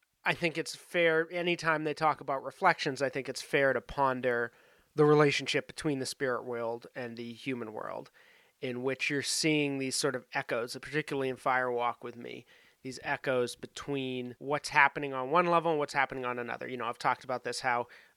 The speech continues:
uh, Leland's is triggered by the image of Laura and Donna to remember Laura and Renette, and that's when Mike, in the form of Philip Gerard, races up and accosts them.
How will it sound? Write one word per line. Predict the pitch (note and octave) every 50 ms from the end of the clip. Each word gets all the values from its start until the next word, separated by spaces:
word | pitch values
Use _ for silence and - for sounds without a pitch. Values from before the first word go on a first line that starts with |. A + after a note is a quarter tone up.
| - C#3
uh, | B2+ C3
Leland's | C3+ C#3+ D3 C#3+ C#3 C#3 C#3 C3+ C3 B2+ - - - - -
is | D3 C3+ B2 - - _
triggered | - - E3 D3 D3 D3+ C#3+ C#3 C3+
by | - C#3 C3 C3
the | C3 C3 C3 C3 C#3+
image | C#3+ C3+ C3+ C3+ C3+ C3 - -
of | - C3 -
Laura | C3 C#3 C#3 C3+ C3+ C3 C3 C3 C3+
and | C3 B2+ B2 A#2+
Donna | C3+ C3 C3 B2+ B2+
to | - C#3+
remember | C3+ B2+ C3 C3 B2+ C3
Laura | C3 C3 C3 C3 B2+
and | B2+ B2
Renette, | B2+ C#3 E3 F3 F#3 F#3 - _ -
and | C3+ C3 B2
that's | A#2 D#3 D3 C#3+ - - - - C3
when | C#3 C#3+ C3+ C3+ C3 C3 B2+ B2+ B2+ B2 - - - _ _ _ _ _ _ _ _ -
Mike, | C3+ D3 C#3+ C#3+ C3+ - -
in | C3+ C3
the | C3
form | - D3+ C#3+ C#3
of | C3+ B2+
Philip | - D#3 C#3+ C3 B2 -
Gerard, | - C#3+ C3+ C3 B2+ A#2
races | B2 C3 C3 - - C3+ A#2 B2+
up | C3 B2 - -
and | A#2+
accosts | A#2+ - - C3+ A#2+ A#2 - - -
them. | - - - - - C3+